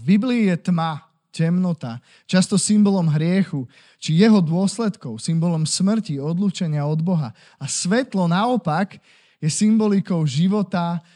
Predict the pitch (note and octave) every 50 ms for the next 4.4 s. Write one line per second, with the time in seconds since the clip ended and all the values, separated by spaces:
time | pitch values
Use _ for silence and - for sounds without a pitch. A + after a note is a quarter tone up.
0 | _ _ - - F#3 F#3 F3+ F3+ F3+ F3+ - - F3 E3 D#3+ F3+ G3 - - -
1 | G#3 G#3 F#3 E3+ D#3+ D3+ C#3 D3+ E3+ E3 F3+ E3+ D#3 - C3+ B2 B2 - _ _
2 | _ - _ _ - C#3 C3+ C#3 D3 - F#3 F3+ F3+ E3+ E3+ E3 E3 E3 - F3
3 | E3 D3+ C#3 E3+ F#3 G3 G3 G3+ F#3+ E3+ - F#3+ F3+ F#3 E3+ - F#3 E3+ E3 D#3+
4 | D#3 D3 - - - - D3 C#3